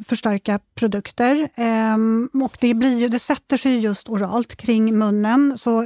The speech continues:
runt näsan, eh, och runt munnen. Och man blir ju oftast lite röd, lite småplitare kan man få. Eh,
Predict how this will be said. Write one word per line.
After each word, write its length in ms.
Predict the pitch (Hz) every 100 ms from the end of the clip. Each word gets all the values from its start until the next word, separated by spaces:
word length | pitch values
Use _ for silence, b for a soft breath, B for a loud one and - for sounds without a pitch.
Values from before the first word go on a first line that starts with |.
| 233
runt 400 | 226 233 214 -
näsan, 760 | 226 220 - 226 220 262 294 269
eh, 320 | 220 214 220
och 180 | 220 -
runt 360 | 208 202 202 233
munnen. 560 | 247 247 226 214 233
Och 180 | 247 240
man 180 | 254 240
blir 180 | 240 254
ju 60 | 262
oftast 420 | 226 - 214 -
lite 220 | 220 233
röd, 480 | 202 214 226 285 262 254
lite 240 | 233 -
småplitare 1200 | - 294 269 202 _ - - 269 285 - 254 233
kan 160 | 226 214
man 160 | 208
få. 220 | 208 214 240 339 B B B B B B B -
Eh, 540 | 233 233 226 226 233